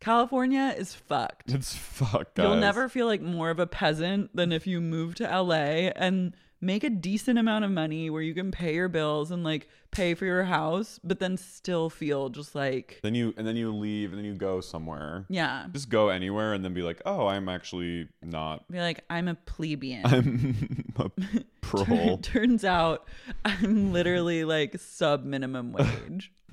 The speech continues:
Speaker 2: Garcelle
Speaker 1: No,
Speaker 2: is
Speaker 1: we're blessed. We're blessed. But
Speaker 2: You're, you're blessed.
Speaker 1: we're blessed.
Speaker 2: Garcelle is planning to meet with Rinna. She's a little apprehensive. She's mad at Rinna because Garcelle is very close with Denise still, and she felt like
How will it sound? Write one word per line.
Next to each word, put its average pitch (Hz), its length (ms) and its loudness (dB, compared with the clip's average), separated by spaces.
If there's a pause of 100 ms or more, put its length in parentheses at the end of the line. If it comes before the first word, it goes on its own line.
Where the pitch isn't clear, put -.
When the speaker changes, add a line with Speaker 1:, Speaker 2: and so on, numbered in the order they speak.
(920)
Speaker 2:
Garcelle 120 720 10
Speaker 1:
No, 120 60 4
Speaker 2:
is 120 80 4
Speaker 1:
we're 117 100 -2
blessed. - 420 -12
We're - 100 -14
blessed. - 580 -18
But 180 420 4 (380)
Speaker 2:
You're, 156 320 6 (100)
you're 117 160 2
blessed. 71 440 -2
Speaker 1:
we're 190 140 -6
blessed. - 720 -10 (220)
Speaker 2:
Garcelle 123 380 8
is 127 80 2
planning 117 300 4
to - 100 -8
meet 110 120 2
with 90 180 -4
Rinna. 135 460 6
She's 104 180 -6
a 98 60 2
little 90 180 4
apprehensive. 95 720 0
She's 90 200 -8
mad 90 240 2
at 80 100 0
Rinna 90 280 0
because 85 580 -4 (600)
Garcelle 107 300 2
is 95 60 0
very 92 200 2
close 90 300 -2
with 82 120 -12
Denise 82 280 -4
still, 104 380 4
and 98 120 -4
she 98 140 -4
felt 90 240 2
like 87 260 0